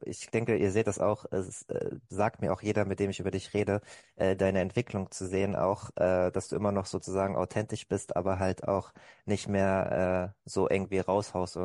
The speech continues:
ein bisschen, äh, drüber nachdenkst. Find ich, find ich gut. Ähm, wir haben die Pause angesprochen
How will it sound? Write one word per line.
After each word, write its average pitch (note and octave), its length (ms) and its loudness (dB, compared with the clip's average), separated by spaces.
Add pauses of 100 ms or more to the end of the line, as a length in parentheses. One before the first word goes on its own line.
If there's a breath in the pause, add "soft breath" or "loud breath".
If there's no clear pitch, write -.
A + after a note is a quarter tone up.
ein F2 60 -8
bisschen, F2+ 460 -4 (120)
äh, - 260 -6
drüber F#2 280 -2
nachdenkst. F#2+ 540 -2 (360)
Find G#2+ 240 -2
ich, - 320 -2
find G#2 240 -4
ich - 140 -6
gut. B2+ 340 0 (460 loud breath)
Ähm, G#2+ 340 4 (340)
wir G#2 140 4
haben A#2+ 320 2
die A#2 100 0
Pause A#2+ 560 2
angesprochen G#2 720 -2